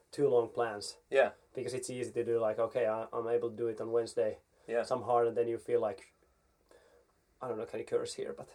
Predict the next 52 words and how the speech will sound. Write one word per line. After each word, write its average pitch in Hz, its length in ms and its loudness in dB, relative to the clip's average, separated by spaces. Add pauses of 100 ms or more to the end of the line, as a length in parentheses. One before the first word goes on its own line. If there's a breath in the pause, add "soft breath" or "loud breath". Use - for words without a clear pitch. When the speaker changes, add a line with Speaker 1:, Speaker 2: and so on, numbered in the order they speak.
(160)
Speaker 1:
you - 80 -10
feel 135 180 -4
like 123 140 -6
shit - 280 -6
on 139 140 4
Wednesday, 131 360 4
and 120 100 6
then 131 180 4
Speaker 2:
Yeah. 127 60 0
Speaker 1:
you, - 200 -4
then 135 120 0
you 135 260 0 (380)
must 143 240 2
be 135 120 4
able 120 260 4
to 120 60 -10
change 120 240 2
it. 117 80 -4
"Okay, 117 180 -2
I'll 113 120 2
change 123 220 -4
it 120 120 -6
on 120 100 0
Thursday, 123 420 -2
or 123 80 0
maybe 123 240 -2
on 123 160 4
Friday, 123 400 4
or 123 60 4
Speaker 2:
Of 123 60 2
Speaker 1:
maybe 123 120 2
Speaker 2:
course. 120 120 6
Speaker 1:
not, 131 180 2 (260 soft breath)
not 135 200 4
doing 131 220 2
it 120 120 -2
before 123 260 0
Saturday." 120 400 2
So 113 360 -2
Speaker 2:
Of 104 100 -10
course. 110 360 0
Speaker 1:
yeah, 117 200 0
that's, 120 200 0
that's, 139 240 4 (140)
that's - 160 4
something, 135 320 2
like, 120 180 0 (220)
people 127 360 0 (320)
many 127 180 -4
times 120 220 0
they 120 120 6
forget. 113 380 -2